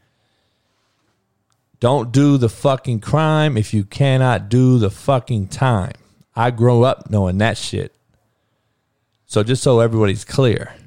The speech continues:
I know what the fuck I'm doing. Right, wrong, or indifferent, you don't agree or not. I never put a kid's risk or fucking health at risk. I never put a kid before, I never put myself before a kid.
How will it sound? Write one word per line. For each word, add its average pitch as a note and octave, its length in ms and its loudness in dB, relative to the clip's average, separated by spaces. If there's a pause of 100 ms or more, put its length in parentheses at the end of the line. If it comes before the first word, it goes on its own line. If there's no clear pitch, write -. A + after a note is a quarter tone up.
(1200)
I B2+ 140 0
know A#2+ 160 2
what G2+ 160 2
the F#2 80 -2
fuck - 420 -4
I'm G2 200 -2
doing. G2+ 340 0 (1200)
Right, A2 240 0
wrong, A#2 300 0
or G#2+ 100 2
indifferent, G#2+ 560 0
you A2+ 80 -2
don't A2+ 220 2
agree A#2 300 0
or A2 80 0
not. A#2 380 -2 (720)
I F#2 80 -6
never G2+ 300 0
put A2+ 180 0
a F2+ 80 0
kid's D3 480 -2
risk G2 460 -2
or F#2+ 280 -2
fucking - 480 -4
health G2 300 -2
at - 100 -4
risk. F#2+ 380 -4
I F#2+ 60 -4
never G#2 200 0
put G2+ 200 -4
a G2+ 60 -8
kid D3 440 -2
before, G2+ 560 -2 (260)
I A2+ 60 -2
never C#3 160 0
put C3 160 -2
myself C3 460 -2
before A2+ 300 -2
a F#2 40 -6
kid. G2 540 -2